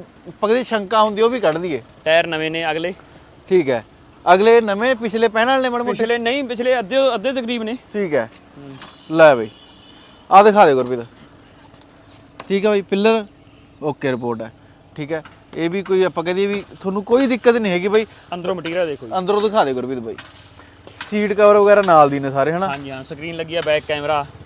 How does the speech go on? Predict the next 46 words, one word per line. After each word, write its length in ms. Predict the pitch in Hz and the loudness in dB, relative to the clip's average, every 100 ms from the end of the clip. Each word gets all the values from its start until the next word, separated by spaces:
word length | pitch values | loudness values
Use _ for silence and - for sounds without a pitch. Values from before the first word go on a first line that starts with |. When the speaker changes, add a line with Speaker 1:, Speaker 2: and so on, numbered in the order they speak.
| - | -6
Speaker 1:
ਠੀਕ 200 | 165 131 | -4 -2
ਹੈ। 200 | 110 110 - - - - | -4 -6 -18 -20 -8 0
ਇਹ 80 | 240 | 4
ਬਾਅਦ 220 | 196 214 | 6 4
ਚ 80 | 302 | 2
ਲਵਾਇਆ 280 | 285 269 | 2 2
ਬਾਈ? 140 | 226 226 | 2 -2
Speaker 2:
ਨਹੀਂ 200 | 285 226 | -4 -4
ਲੱਗਿਆ, 240 | 196 226 | -2 0
ਆਪਣੇ 200 | 220 226 | 0 -2
ਲਵੇ 240 | 233 226 202 | -6 -8 -10
ਇਵੇਂ 140 | 156 | -12
ਆ, 60 | 98 | -14
ਇਵੇਂ 220 | 131 139 | -14 -14
ਆ। 40 | 107 | -8
Speaker 1:
ਠੀਕ 180 | 208 170 | -6 -4
ਹੈ। 100 | 143 - - | -4 -8 0
ਅੱਛਾ, 200 | 302 302 254 | 2 2 0
ਲਿਆ 240 | 285 285 | -2 0
ਕੇ 140 | 254 | 0
ਗੱਡੀ 200 | 240 233 | -2 -2
ਕੁਛ 180 | 233 240 | -4 -6
ਕਰਾਇਆ 240 | - 247 277 | -2 0 0
ਤੁਹਾਨੂੰ? 240 | 226 214 - - - | -4 -14 -20 -20 -16
Speaker 2:
ਬਾਈ 240 | 135 151 | -12 -8
ਆਪਾਂ 200 | 160 - | -8 -10
ਨੇ 60 | 143 | -18
ਕੁਛ 160 | 202 | -16
ਵੀ 120 | 233 240 | -14 -8
ਕਰਾਇਆ, 260 | 208 165 | -6 -6
ਗੱਡੀ 200 | 160 226 | -8 -8
'ਚ 40 | 269 | -2
ਹੋਣ 240 | 240 285 | 0 2
ਵਾਲੀ 140 | 311 | 2
ਨਹੀਂ 140 | 330 330 | 0 -6
ਕੁਛ, 120 | 285 | -10
ਇੱਕ 300 | 254 - 202 | -12 -12 -2
ਵਾਸ਼ 160 | 214 247 | 2 2
Speaker 1:
ਠੀਕ 120 | 180 | 2
ਹੈ। 40 | |
Speaker 2:
ਕਰਾਈ 80 | 147 | -2
ਹੈ 60 | 139 | -2
ਇਕੱਲੀ 200 | 131 135 | -8 -10
ਬਸ। 140 | 139 - - | -10 -12 -6
Speaker 1:
ਓਕੇ। 400 | 156 160 - 147 127 - - | -4 -4 -2 -4 -6 -16 -10
ਅੱਛਾ, 140 | 196 | -6